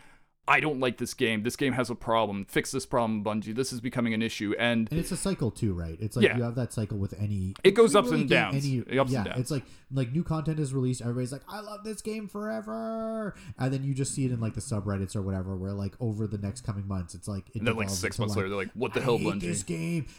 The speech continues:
Speaker 2: And it's like, dudes, if you don't like the game,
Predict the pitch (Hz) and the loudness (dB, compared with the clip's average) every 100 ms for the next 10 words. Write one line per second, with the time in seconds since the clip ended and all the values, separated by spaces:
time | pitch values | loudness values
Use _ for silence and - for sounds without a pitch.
0 | - 208 202 233 - 208 95 - - - | -10 -6 -4 -4 0 0 0 -6 -20 -20
1 | _ _ _ _ _ 147 208 226 220 214 | _ _ _ _ _ -4 0 0 0 -4
2 | 208 208 214 202 | -4 -2 -2 -4